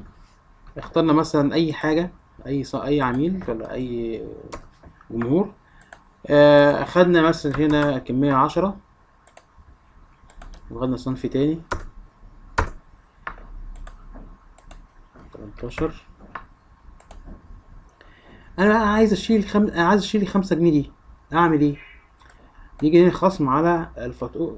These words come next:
ك-، على قيمة الفاتورة خمسة، أعمل هنا أربعة، كتب لي خمسة. أولًا، أول نقطة ما خصمليش الخمسة،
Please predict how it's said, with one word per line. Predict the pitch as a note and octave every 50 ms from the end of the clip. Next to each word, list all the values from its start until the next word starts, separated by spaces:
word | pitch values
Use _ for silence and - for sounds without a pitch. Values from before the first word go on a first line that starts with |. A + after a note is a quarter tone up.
| - -
ك-، | - - -
على | - - E3+ E3 E3 -
قيمة | - - G3 F3+
الفاتورة | D#3 - - - C#3+ F3 F3+ F#3+ F#3+ F#3+
خمسة، | - - D#3 C#3+ - - - - - - _ _ _ - - - - - - -
أعمل | D#3+ E3+ F3 D#3 D#3
هنا | E3+ F3
أربعة، | D3 C#3+ F3 F3+ F#3 G#3+ A#3+ A#3 - - _ _ _ - - - - - - - - - - - _ _ _ _ - - _ _ - - - - - - _ - - _ _ _ - - - - - - - - _ - - - - - _ _ - - _ - -
كتب | - - - G3 F#3+
لي | F#3
خمسة. | - - E3 D#3 D3 - - - - _ - -
أولًا، | C#3+ D3+ F3 F#3 F3+ D#3+ C#3 B2+ B2 - - -
أول | F3 G#3 G#3 G3+ G3
نقطة | G#3 G3 F#3+ - F#3+ F#3 - - -
ما | - C#3+ -
خصمليش | - D#3+ D#3 - F3 D#3 D#3 D#3+ F3+ F#3 F3+
الخمسة، | D#3 - - F3+ F3+ - A3+ A#3+